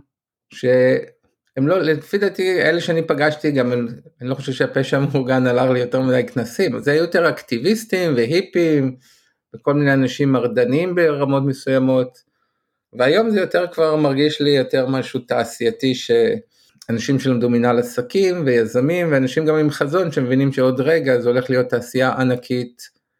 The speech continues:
היא כבר היום תעשייה ענקית, אבל עוד רגע היא תהיה תעשייה ענקית חוקית,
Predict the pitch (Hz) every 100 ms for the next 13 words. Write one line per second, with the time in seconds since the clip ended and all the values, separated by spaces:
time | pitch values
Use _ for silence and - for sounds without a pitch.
0 | _ _ _ _ 117 110 120 127 170 190
1 | 147 120 120 110 110 113 113 131 147 139
2 | 135 131 131 131 127 123 127 127 123 -
3 | 127 - 123 - 160 143 - -